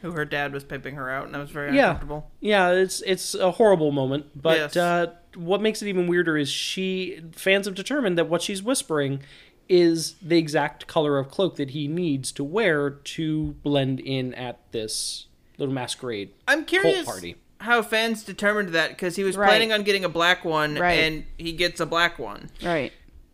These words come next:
Speaker 2: The interior needed to be a specific color.
Speaker 1: What color was the interior?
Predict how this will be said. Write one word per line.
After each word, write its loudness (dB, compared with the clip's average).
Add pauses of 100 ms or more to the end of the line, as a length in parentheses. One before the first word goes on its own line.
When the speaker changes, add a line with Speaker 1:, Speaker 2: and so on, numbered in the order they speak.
(120)
Speaker 2:
The 2
interior 2
needed 0
to -8
be 2
a 2
specific -6
color. -14 (600)
Speaker 1:
What -10
color -4
was -6
the -10
interior? -8